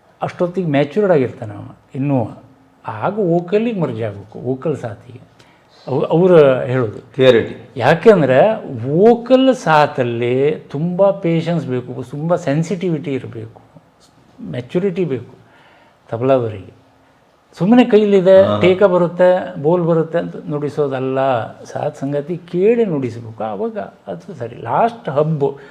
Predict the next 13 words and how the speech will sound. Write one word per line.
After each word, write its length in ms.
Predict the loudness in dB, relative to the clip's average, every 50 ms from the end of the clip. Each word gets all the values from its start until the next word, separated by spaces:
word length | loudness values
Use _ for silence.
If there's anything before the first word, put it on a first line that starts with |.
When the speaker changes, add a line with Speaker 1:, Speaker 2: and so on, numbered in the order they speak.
| -20 -20 _ _ 0
Speaker 1:
ಸಾತ್ 260 | 4 4 4 4 2
ಸಂಗತಲ್ಲಿ 460 | -2 -2 -2 -2 -2 -4 -4 -4 0
ವೋಕಲ್ 400 | 4 4 4 4 2 -6 -8 -8 -12 -18 -20 _ -20 _ _ _ _ _ _ _ _
ಅಲ್ಲಿ 140 | -4 -2 0
ಬರಬೇಕು. 340 | 0 0 0 0 -2 -4 -8
ಅದು 160 | -10 -10 -4
ಬಿಟ್ಟು 220 | -4 0 2 4 4
ಅದು 200 | 6 4 4 2
ಏನಾಗುತ್ತೆ 480 | 2 4 4 4 2 2 0 0 0
ಅಲ್ಲಿ 140 | 0 0 0
ವ್ಯವಸ್ಥೆಯಲ್ಲಿ, 1300 | -4 -4 -8 -6 -2 0 0 2 2 0 0 -2 -2 0 0 0 0 -2 -6 -8 -10 -10 -12 -16 -20 -14 _ -2
ಈಗ 80 | 0
ನನಗೆ, 500 | 2 2 2 2 2 0 2 2 0 0